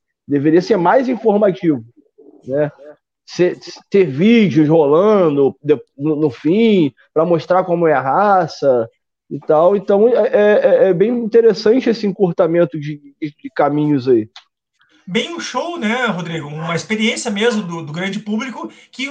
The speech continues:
Speaker 2: vai levar para maior grande público ainda e, e vai promover o, o sinófilo da raça X Y Z, ou seja
Speaker 1: As pessoas perguntam o que que acontece ali, que não sabem o que, nem o que que acontece, o que que é avaliado, mas, pô,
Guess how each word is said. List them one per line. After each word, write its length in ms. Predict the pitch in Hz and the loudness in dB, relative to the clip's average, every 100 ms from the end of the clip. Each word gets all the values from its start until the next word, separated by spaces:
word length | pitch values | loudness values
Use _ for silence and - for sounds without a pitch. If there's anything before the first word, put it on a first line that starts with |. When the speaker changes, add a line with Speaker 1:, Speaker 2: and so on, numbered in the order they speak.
| 262 | -10
Speaker 2:
vai 320 | 160 220 339 | -4 -2 -2
levar 480 | 349 196 190 269 - | -4 -2 0 -2 -4
para 460 | 220 190 170 - - | -6 -4 -6 -12 -18
maior 800 | 143 175 262 330 233 226 262 | -8 -4 -4 -4 -4 -2 -4
grande 280 | 175 175 185 | -6 -8 -8
público 440 | 208 202 185 202 240 | -10 -10 -12 -6 -4
ainda 420 | 233 240 320 - - - - | -4 -8 -12 -16 -16 -14 -6
e, 240 | 233 240 | -6 -4
e 40 | 202 | -2
vai 160 | 233 | -2
promover 460 | 277 320 180 233 403 | -4 -10 -6 -6 -4
o, 260 | 359 208 - _ | -6 -8 -14 _
o 60 | 170 | -12
sinófilo 480 | 208 208 240 240 | -4 -4 -4 -8
da 160 | 190 165 | -4 -4
raça 500 | 139 175 202 165 - _ | -4 -6 -4 -6 -10 _
X 360 | - - 269 220 | -12 -8 -6 -8
Y 380 | 220 - 185 143 | -10 -12 -10 -8
Z, 340 | 156 226 247 _ _ _ | -4 -4 -6 _ _ _
ou 140 | 196 | -6
seja 260 | 180 208 185 | -4 -2 -2
Speaker 1:
As 80 | 208 | 0
pessoas 380 | 262 226 269 - | 0 2 0 2
perguntam 580 | 285 277 233 311 311 | 0 0 2 2 0
o 20 | 247 | -2
que 120 | 285 | -2
que 80 | 302 | 0
acontece 500 | 302 294 285 285 294 | 0 0 0 2 0
ali, 220 | 262 269 | 0 0
que 80 | 240 | 2
não 160 | 240 | 2
sabem 320 | - 254 285 | 2 2 2
o 60 | 339 | 2
que, 140 | 349 - | 0 0
nem 200 | 254 330 | 2 4
o 80 | 381 | 4
que 120 | 330 | 4
que 100 | 330 | 2
acontece, 580 | - 359 302 285 294 196 | 0 0 2 0 0 -4
o 60 | 175 | -4
que 120 | 262 | 0
que 80 | 285 | 0
é 40 | |
avaliado, 380 | 262 262 262 247 | 2 2 2 0
mas, 140 | 262 | -2
pô, 180 | 285 | -2